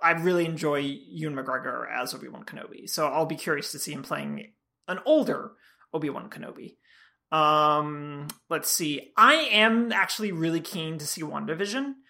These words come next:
Um, and I almost suggest that you not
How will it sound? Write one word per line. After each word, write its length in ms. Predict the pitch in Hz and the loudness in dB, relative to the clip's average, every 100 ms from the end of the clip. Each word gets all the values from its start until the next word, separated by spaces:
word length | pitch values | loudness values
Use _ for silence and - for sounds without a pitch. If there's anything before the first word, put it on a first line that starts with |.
| _ - - | _ -10 2
Um, 460 | 170 165 165 160 165 | 6 6 4 2 0
and 120 | 175 | 4
I 120 | 175 196 | 4 4
almost 640 | 226 285 320 - - - | 2 4 2 2 -2 -2
suggest 560 | - 170 190 202 - - | -4 0 2 2 -2 -2
that 180 | 185 170 | -4 -4
you 120 | 175 | -6
not 560 | 160 156 156 160 180 | -4 0 2 4 4